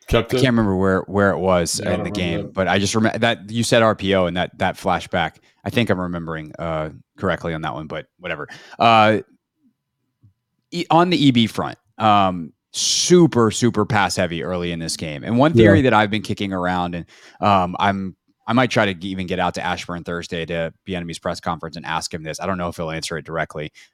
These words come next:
Speaker 2: um, but we'll find out, uh, if I go, is, is he passing so much early in the game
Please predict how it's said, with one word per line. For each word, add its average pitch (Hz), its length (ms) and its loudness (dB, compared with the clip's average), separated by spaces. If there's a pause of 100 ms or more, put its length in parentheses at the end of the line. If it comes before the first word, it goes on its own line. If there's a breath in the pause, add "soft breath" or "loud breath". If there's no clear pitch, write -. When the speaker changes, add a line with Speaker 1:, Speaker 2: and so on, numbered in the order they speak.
(120 soft breath)
Speaker 2:
um, 90 300 0
but 92 120 -8 (300)
we'll - 100 -20
find 101 240 2
out, 139 240 0 (220)
uh, 95 200 4
if 95 140 -2
I 98 80 4
go, 95 460 2
is, 104 500 2 (680)
is 120 160 -2
he 208 340 0
passing 117 580 0
so 107 220 -2
much 104 260 -2
early 101 300 -2
in 92 80 -4
the 90 80 -8
game 87 540 -6